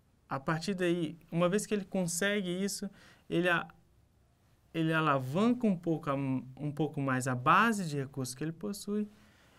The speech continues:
e inicia novamente o processo de efetuação. Esse processo a gente vai explicar de uma forma um pouco mais elaborada quando estivermos discutindo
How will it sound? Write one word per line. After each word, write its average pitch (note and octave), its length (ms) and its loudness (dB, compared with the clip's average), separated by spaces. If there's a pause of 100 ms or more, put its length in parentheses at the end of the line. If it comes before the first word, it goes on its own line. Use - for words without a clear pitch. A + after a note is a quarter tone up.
(120)
e G#3 320 0
inicia G3 400 2
novamente D3+ 580 0
o D3 80 -12
processo C#3 520 -4
de C3 260 -4
efetuação. C3 720 -6 (440)
Esse C4 240 2
processo G3+ 420 0
a - 20 0
gente F#3+ 160 -4
vai F#3+ 80 -2
explicar E3+ 520 -6 (540)
de D3 80 -4
uma D#3+ 180 2
forma C3+ 460 0 (520)
um D3 100 -6
pouco G#3+ 440 0
mais F#3 280 2
elaborada D#3+ 800 2 (400)
quando D#3+ 200 -2
estivermos D3+ 440 0
discutindo D#3+ 720 -2